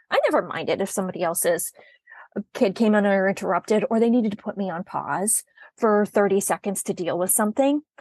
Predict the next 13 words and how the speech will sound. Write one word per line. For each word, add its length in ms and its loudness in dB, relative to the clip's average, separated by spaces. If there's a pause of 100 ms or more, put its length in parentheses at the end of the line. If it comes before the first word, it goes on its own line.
(100)
or 140 2
even 300 2
reschedule 800 -6 (320)
if 160 -2
they 120 2
needed 320 2
to. 360 0 (360)
But 120 2
if 120 -2
I 200 4
did 240 2
that 200 -2 (220)
myself, 800 -2